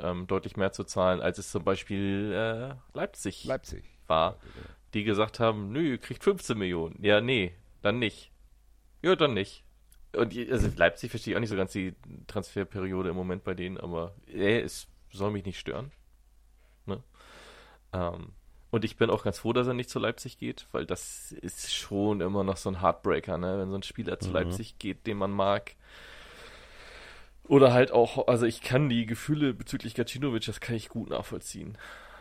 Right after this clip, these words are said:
Speaker 1: Ähm, das ist einfach, das tut einfach richtig weh. Und da, und das, das tut auch weh und man schämt sich so ein bisschen, dass man denkt, „Wieso berührt mich das so sehr?“ Aber, ähm, das hätte schon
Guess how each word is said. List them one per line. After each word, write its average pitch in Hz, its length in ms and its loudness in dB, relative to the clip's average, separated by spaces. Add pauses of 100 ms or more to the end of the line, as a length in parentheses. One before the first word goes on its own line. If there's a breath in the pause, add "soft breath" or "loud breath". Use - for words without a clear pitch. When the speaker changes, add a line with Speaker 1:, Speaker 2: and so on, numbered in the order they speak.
(120)
Speaker 1:
Ähm, 101 460 -6 (320 soft breath)
das - 360 -6
ist - 340 -8
einfach, - 720 -10
das - 240 -8
tut - 240 -6
einfach 110 360 -2
richtig 123 320 -4
weh. 104 280 -4
Und 101 160 0
da, 98 120 6
und 98 140 0
das, - 260 -6
das - 240 -4
tut - 220 -6
auch 117 140 2
weh 127 100 6
und 120 80 2
man 104 140 0
schämt 139 220 -2
sich 127 100 -4
so 139 60 2
ein 120 60 0
bisschen, 123 160 -2
dass 107 80 -4
man 113 100 -2
denkt, 117 200 0
„Wieso 120 200 -2
berührt 117 440 2
mich 107 160 -6
das - 260 -2
so 131 240 0
sehr?“ 104 380 0 (480)
Aber, 92 420 2
ähm, 85 340 -4 (600 loud breath)
das - 220 2
hätte 123 180 0
schon 98 440 -6